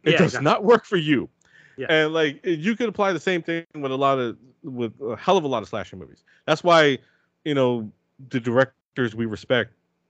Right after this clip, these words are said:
Speaker 1: you know, have, we still respect to this day because they knew exactly what the fuck they were doing. You know, like Carpenter, Craven, Hooper. Um, you know, I won't say Romero 'cause Romero never did a slasher movie. Um,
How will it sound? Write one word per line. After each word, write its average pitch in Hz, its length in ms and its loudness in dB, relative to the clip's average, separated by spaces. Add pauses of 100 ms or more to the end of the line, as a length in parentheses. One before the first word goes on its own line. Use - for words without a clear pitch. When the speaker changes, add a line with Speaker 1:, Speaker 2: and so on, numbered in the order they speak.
(200)
Speaker 1:
you 156 100 -6
know, 113 200 -2
have, 104 280 -6 (340)
we 127 120 -4
still 127 200 0
respect 117 340 -6
to 117 40 -12
this 104 120 -12
day 143 180 0
because 95 380 -12
they 110 120 -8
knew 110 120 -6
exactly 104 360 -8
what 101 120 -14
the - 60 -20
fuck 95 200 -14
they 92 80 -14
were 92 100 -12
doing. 127 200 -4 (800)
You 95 80 -14
know, 95 180 -8
like 87 180 -14
Carpenter, 101 680 -6 (160)
Craven, 92 580 -8 (120)
Hooper. 90 520 -10 (640)
Um, 87 600 -12 (200)
you 123 120 -12
know, 90 200 -14 (140)
I 139 60 -2
won't 143 180 2
say 135 100 2
Romero 107 420 -4
'cause 92 180 -16
Romero 95 400 -8
never 90 240 -12
did 87 160 -14
a 87 40 -16
slasher 90 340 -10
movie. 80 280 -20 (580)
Um, 90 600 -12